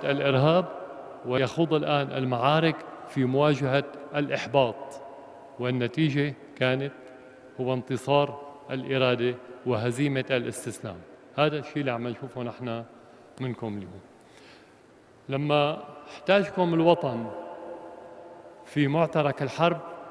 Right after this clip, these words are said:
لبيتوا من دون تردد، ولما احتاجكم الوطن في معترك الحياة أيضًا لبيتوا من دون تردد. الوطن بحاجتكم اليوم في حياتكم المدنية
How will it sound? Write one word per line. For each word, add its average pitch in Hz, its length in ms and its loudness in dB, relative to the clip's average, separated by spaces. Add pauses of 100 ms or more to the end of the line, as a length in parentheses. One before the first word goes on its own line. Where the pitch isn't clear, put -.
(160)
لبيتوا 147 460 4
من 135 180 0
دون 131 180 4
تردد، 107 400 -2 (1120)
ولما 117 320 0
احتاجكم 175 520 2
الوطن 143 640 2
في 131 160 -2
معترك 165 520 4
الحياة 151 460 0 (140)
أيضًا 185 320 2
لبيتوا 160 520 2
من 139 200 -4
دون 143 260 0 (380)
تردد. 135 460 2 (580)
الوطن 190 560 2 (360)
بحاجتكم 147 720 0
اليوم 135 200 -4
في 135 140 -8
حياتكم 151 440 -2
المدنية 143 680 0